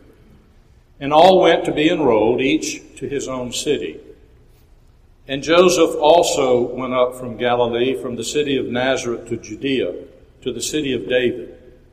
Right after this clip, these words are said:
to be enrolled with Mary, his betrothed, who was with child. And while they were there, the time came for her to be delivered.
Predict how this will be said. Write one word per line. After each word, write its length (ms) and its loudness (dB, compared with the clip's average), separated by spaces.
to 80 -16
be 160 2
enrolled 600 4
with 300 -2
Mary, 540 -4
his 200 -6
betrothed, 760 -6
who 120 -10
was 200 -8
with 180 -20
child. 460 -8
And 160 -10
while 280 8
they 120 6
were 160 0
there, 540 0
the 160 -10
time 360 -2
came 380 -6
for 140 -6
her 360 -2
to 80 -8
be 160 -6
delivered. 560 -2